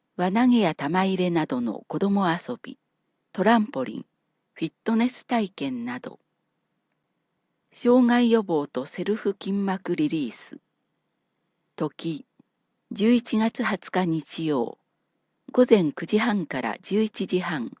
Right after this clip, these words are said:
内容、怪我をしにくい体の作り方。対象、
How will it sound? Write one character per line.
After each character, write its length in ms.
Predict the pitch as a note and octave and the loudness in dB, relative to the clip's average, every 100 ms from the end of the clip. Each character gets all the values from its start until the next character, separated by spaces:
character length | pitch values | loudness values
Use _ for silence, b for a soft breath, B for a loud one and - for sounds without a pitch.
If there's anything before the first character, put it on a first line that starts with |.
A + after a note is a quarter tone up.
| _ _ _ _ _ _ _ F3+ | _ _ _ _ _ _ _ -2
内 340 | E3+ G3+ G#3 | 0 2 2
容、 400 | F#3+ E3 D3+ - _ _ _ _ _ - | 2 0 -4 -8 _ _ _ _ _ -10
怪 100 | - | -2
我 200 | G#3+ B3 | 4 6
を 60 | G#3 | 6
し 200 | - - | 2 -4
に 140 | F3+ | -4
く 160 | F#3+ G3 | 0 0
い 100 | E3 | 0
体 400 | - D3+ F#3 F3+ | -4 0 2 2
の 140 | E3+ | 0
作 240 | E3 - D3+ | -2 -6 -8
り 100 | C#3 | -8
方。 460 | - B2 A2+ A2+ _ _ _ _ _ _ _ _ _ | -8 -10 -10 -12 _ _ _ _ _ _ _ _ _
対 220 | - F#3+ | -2 -2
象、 500 | G3 - D#3+ C3+ A#2+ | -2 -4 -2 -2 -4